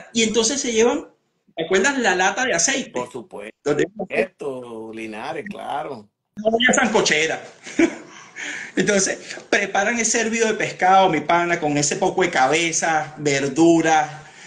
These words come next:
Speaker 1: en, a leña, en, a una orilla del río. Aparte que se comen ese pescado sabroso, preparan esa sopa en un río o en una playa. ¿Ah?
Speaker 2: Oye,
Speaker 1: Eso
Speaker 2: ese
Speaker 1: forma
Speaker 2: va-,
Speaker 1: parte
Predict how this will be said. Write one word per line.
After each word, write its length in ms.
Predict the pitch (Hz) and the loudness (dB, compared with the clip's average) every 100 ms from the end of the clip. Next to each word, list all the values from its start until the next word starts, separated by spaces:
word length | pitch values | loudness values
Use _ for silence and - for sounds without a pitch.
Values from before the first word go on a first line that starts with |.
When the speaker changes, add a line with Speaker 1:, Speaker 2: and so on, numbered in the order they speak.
| - - | -20 -6
Speaker 1:
en, 420 | 156 151 151 147 143 | -2 -2 -4 -6 -4
a 180 | 139 143 | -2 -2
leña, 580 | 165 185 180 185 175 - | -2 -2 -2 -4 -4 -4
en, 180 | 151 151 | -4 -2
a 80 | 147 | -2
una 200 | 147 156 | -2 -2
orilla 260 | 165 156 160 | -2 2 0
del 80 | 139 | 0
río. 260 | 123 110 - _ _ _ _ - | 0 0 -4 _ _ _ _ -4
Aparte 440 | 139 - 143 143 | -2 0 -2 -2
que 100 | 147 | 0
se 160 | - 135 | 0 2
comen 220 | - 196 | 0 2
ese 240 | 202 - - | 2 0 0
pescado 380 | 151 - 185 | -2 2 2
sabroso, 600 | 196 160 156 226 220 220 | 2 2 4 4 4 0
preparan 500 | - 156 147 151 175 180 | 0 0 0 -2 -2 -4
esa 260 | 170 - | -4 -2
sopa 360 | - 185 175 175 | -2 -2 -2 -2
en 100 | 165 | -2
un 140 | 175 | -2
río 360 | - 170 185 175 | 2 4 4 4
o 60 | |
en 100 | 156 156 | 2 0
una 220 | 170 147 | 0 2
playa. 480 | 135 113 - 101 - _ - | 2 2 -2 -14 -20 _ -8
¿Ah? 300 | 156 214 - _ _ _ - | -6 -6 -10 _ _ _ -6
Speaker 2:
Oye, 160 | 131 | 0
Speaker 1:
Eso 100 | 139 | 2
Speaker 2:
ese 160 | 143 175 | 2 2
Speaker 1:
forma 180 | 170 196 | 4 2
Speaker 2:
va-, 60 | |
Speaker 1:
parte 160 | 208 | 0